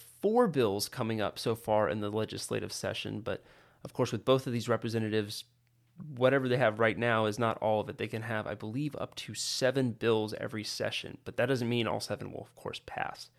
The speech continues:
So the first one for Doctor Rudman is House Bill eleven. House Bill eleven would invalidate non-compete clauses in doctors' contracts with hospitals or other healthcare providers.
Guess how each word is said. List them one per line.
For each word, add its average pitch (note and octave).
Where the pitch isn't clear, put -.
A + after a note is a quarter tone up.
So A#2+
the G2+
first F3
one D#3
for C#3+
Doctor B2+
Rudman A#2+
is C2+
House D3+
Bill C#3
eleven. A2
House C#3
Bill C3+
eleven A#2
would C#3
invalidate A#2
non-compete B2
clauses B2+
in G#2+
doctors' A2+
contracts B2+
with -
hospitals A#2+
or G#2
other A#2+
healthcare A2+
providers. G2